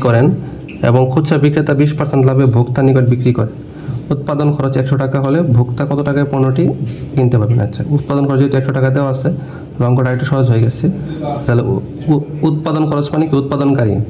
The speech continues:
মানে যে উৎপাদন করে, তার উৎপাদন খরচ একশো বিশ টাকা, সে কি করে? বিশ পার্সেন্ট লাভে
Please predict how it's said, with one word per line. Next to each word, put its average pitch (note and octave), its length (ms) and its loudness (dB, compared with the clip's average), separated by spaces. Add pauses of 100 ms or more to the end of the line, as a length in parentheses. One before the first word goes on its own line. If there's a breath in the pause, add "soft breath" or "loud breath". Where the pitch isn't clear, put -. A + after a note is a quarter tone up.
মানে A2+ 220 2
যে B2+ 140 2
উৎপাদন B2 300 0
করে, A#2+ 160 0 (680 loud breath)
তার B2 200 -4
উৎপাদন D3+ 240 0
খরচ C3+ 180 0
একশো B2+ 200 0
বিশ B2+ 160 2
টাকা, G#2+ 220 2
সে C#3+ 140 0
কি C#3+ 140 0
করে? D3+ 100 0 (100)
বিশ D3 180 2
পার্সেন্ট C3+ 280 0
লাভে C#3 200 2